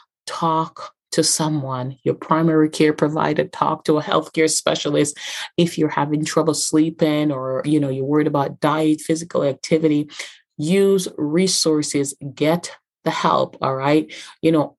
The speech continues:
all the resources, all the facts that I gathered, like I said, chatted with a couple mental health professionals, did research, um, just to make sure that the information that I'm giving to you guys is going to be helpful. I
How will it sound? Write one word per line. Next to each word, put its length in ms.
all 260
the 120
resources, 760
all 300
the 100
facts 440
that 120
I 100
gathered, 400
like 200
I 100
said, 320
chatted 400
with 220
a 140
couple 400
mental 320
health 260
professionals, 760
did 240
research, 760
um, 440
just 400
to 120
make 220
sure 220
that 160
the 100
information 600
that 100
I'm 160
giving 320
to 120
you 180
guys 440
is 100
going 220
to 140
be 140
helpful. 640
I 260